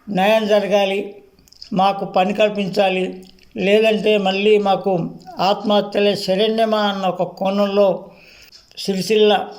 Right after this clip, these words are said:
పరిశ్రమ ఒక విధానాన్ని ప్రకటించిన, వాళ్ళు నేతన్న ఘర్షణల పేర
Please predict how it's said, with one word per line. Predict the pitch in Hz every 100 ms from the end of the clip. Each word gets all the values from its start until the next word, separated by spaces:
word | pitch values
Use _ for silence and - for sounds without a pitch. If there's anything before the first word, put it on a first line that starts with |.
| - - - 190
పరిశ్రమ | 196 - 208 202 190 - - - _ _ _ _ - - _ - 415 392
ఒక | 320 170 190 165 - - - - _ _ 185
విధానాన్ని | 180 190 202 202 202 180
ప్రకటించిన, | 180 175 185 185 185 196 196 202 - - - - - - _ _ _ _ _ _ _ _ _ -
వాళ్ళు | 202 214 208 190 - 202
నేతన్న | 196 220 240 233 220
ఘర్షణల | 175 202 165 226 226
పేర | 214 214 208 196